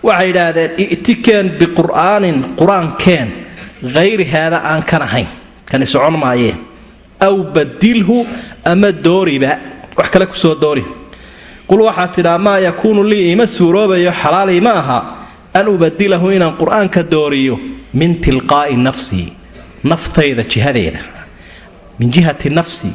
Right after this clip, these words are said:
ma bedeli karo. "In attabicu", ma raacaya, "ilaa maa yuuxaa ilaya", qur'aanka lay waxyoodu man anugu raacaya, addoon baan ah. "Innii akhaafu", waxaan ka cabsanayaa anugu, "in casaytu rabbii",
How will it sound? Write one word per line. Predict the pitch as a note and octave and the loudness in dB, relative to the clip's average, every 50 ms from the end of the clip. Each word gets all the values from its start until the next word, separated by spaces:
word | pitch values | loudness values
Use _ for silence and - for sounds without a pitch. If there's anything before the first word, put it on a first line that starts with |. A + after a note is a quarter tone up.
| - - - - | -10 -14 -12 -6
ma | A#2 C3 D#3 | -2 0 0
bedeli | D#3+ - C#3 C#3 D3+ C#3 - - | 0 0 -2 0 0 -2 -2 -2
karo. | - G#2+ F#2 E2+ - - - - - - - - - - - - - - - - - - - - - - - - - - - - - - - - | -4 -4 -4 -4 -6 -10 -16 -20 -20 -20 -20 -20 -20 -18 -16 -14 -14 -14 -14 -16 -16 -18 -18 -18 -18 -18 -18 -20 -20 -20 -20 -20 -20 -8 -2 0
"In | E3 F#3+ | 2 2
attabicu", | A3 A3 A3 - - F#3+ E3+ G#3 F#3 F#3 F#3 | 2 0 0 0 0 0 0 0 -2 0 0
ma | G3+ A3 G#3+ | 2 2 2
raacaya, | G#3+ G#3 G3 G3 E3 D#3+ E3+ E3+ F3 - | 2 2 0 0 0 0 0 0 0 0
"ilaa | C4+ C4+ B3 A3+ G#3 | 2 2 2 2 2
maa | G#3 G3+ F#3 | 0 0 0
yuuxaa | F#3+ F3 E3 D#3 - - D#3+ D3+ | 2 2 0 0 -2 -2 -2 -2
ilaya", | C#3+ C3+ C3 A#2 G2 D#2 - - - - - - - - | -2 -2 -2 -2 -2 -6 -8 -14 -18 -20 -20 -20 -8 -4
qur'aanka | - F#3+ - G#3 G3+ G3+ - - F3 D#3+ | -4 -2 0 0 0 0 0 0 0 2
lay | F3 G3 A#3 C4+ | 2 2 2 2
waxyoodu | C4 C4 A#3 - G#3 G#3 G#3+ A3 G3+ | 2 0 2 2 2 2 2 2 2
man | G3+ E3+ D3 | 0 0 0
anugu | C#3+ D3 C#3+ C3+ | 0 0 0 0
raacaya, | C3+ C3 B2 G2+ F#2+ F#2 D#2 - - - | 0 0 0 -2 -4 -4 -6 -6 -4 -4
addoon | C#3+ C#3 F3 D#3+ D3 C#3 | 0 2 2 2 2 0
baan | C3 A2 F2+ - | -2 -2 -2 -4
ah. | - - - - - - - - - - - A3 - G3 E3+ - - - - - - - | -8 -10 -14 -18 -20 -20 -20 -20 -18 -16 -14 -14 -12 -14 -16 -16 -18 -20 -20 -20 -2 0
"Innii | G3+ A3 A3 G#3+ G#3 | 2 2 4 2 2
akhaafu", | G3 F#3 F#3+ - G#3+ G#3+ G3+ D#3+ F#3+ G#3+ | 2 0 0 0 0 0 0 0 0 0
waxaan | G#3+ G3+ G3+ F#3 | 0 2 0 0
ka | F#3 - G#3 | 0 0 0
cabsanayaa | F3 F3 - - - A3+ G#3+ G3 F#3+ F#3 F3+ F3 | 0 -2 -4 -2 -2 0 2 2 2 2 2 0
anugu, | F#3+ B3+ C4 G3 D3 G#2+ - - - - - - - - - - - - | 0 0 0 0 -2 -2 -6 -10 -14 -16 -16 -18 -20 -20 -20 -20 -4 -2
"in | F3 F3 F3 - | 0 0 0 0
casaytu | C3+ C3+ C3+ - - G3 G3 F3+ E3 - - C#3+ D#3+ | 0 -2 -2 -2 -2 0 0 0 -2 0 0 2 2
rabbii", | A3 A3 E3+ C3+ A#2 A#2+ G#2+ G#2 F#2 | 2 0 0 -4 -4 -4 -4 -4 -4